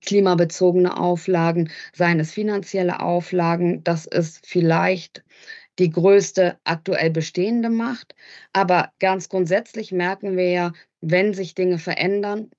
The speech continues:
dann ist es nicht durch eine einzelne Gruppe, die das pusht, sondern dann, dann sind es so Ping-Pong-Effekte aus WissenschaftlerInnen, die sich Gedanken machen, engagierten Fans, Medien,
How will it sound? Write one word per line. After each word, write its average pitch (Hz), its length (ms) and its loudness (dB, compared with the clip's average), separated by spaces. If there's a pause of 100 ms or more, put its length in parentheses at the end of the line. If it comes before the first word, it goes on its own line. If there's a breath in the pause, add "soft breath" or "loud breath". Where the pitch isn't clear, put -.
dann 175 200 0
ist 160 280 -8
es 165 140 -8
nicht 196 480 2 (380 soft breath)
durch 165 240 2 (100)
eine 180 360 0
einzelne 160 480 -2
Gruppe, 196 520 -4 (380)
die 185 500 0
das 180 340 0
pusht, - 460 -4
sondern 185 320 0
dann, 175 300 0 (320 loud breath)
dann 190 180 2
sind 185 200 0
es 180 80 -6
so 185 100 -6
Ping-Pong-Effekte 160 1120 -4
aus 165 320 -2 (500 loud breath)
WissenschaftlerInnen, 190 680 0
die 185 80 2
sich 165 200 -6
Gedanken 175 580 -2
machen, 165 420 -2 (220 loud breath)
engagierten 180 640 0
Fans, 190 480 -4
Medien, 190 640 0